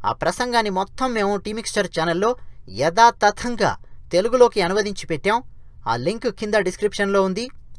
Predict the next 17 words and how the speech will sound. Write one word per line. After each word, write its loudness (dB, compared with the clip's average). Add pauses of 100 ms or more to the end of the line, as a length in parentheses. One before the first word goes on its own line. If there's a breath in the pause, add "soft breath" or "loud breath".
(180)
తప్పకుండా 4
మీరు 2
ఆ 6
ఉపన్యాసాన్ని 0
వినండి. -2 (400 soft breath)
చాలా 8
అద్భుతమైన 2
ఉపన్యాసం. 0 (360 soft breath)
చాలా 8
విషయాలు 4
మాట్లాడారు 2
మన 0
భారతదేశ 2
ప్రధానమంత్రి 0
నరేంద్ర 0
మోడీ 0
గారు. 0